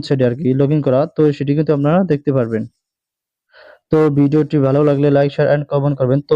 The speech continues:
বন্ধুরা দেখুন, এই যে দেখুন বন্ধুরা, দুটি কিন্তু চলে আসছে। এই যে দেখুন বন্ধুরা, এই যে Oppo, এই যে ওই Vivo ওয়াই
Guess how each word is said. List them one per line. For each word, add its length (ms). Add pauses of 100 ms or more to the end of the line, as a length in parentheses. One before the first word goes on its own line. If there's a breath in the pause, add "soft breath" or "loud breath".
বন্ধুরা 340
দেখুন, 220
এই 120
যে 120
দেখুন 420
বন্ধুরা, 300
দুটি 260
কিন্তু 240
চলে 240
আসছে। 320 (400 soft breath)
এই 100
যে 100
দেখুন 280
বন্ধুরা, 280 (400)
এই 100
যে 100
Oppo, 280
এই 160
যে 100
ওই 200
Vivo 320
ওয়াই 300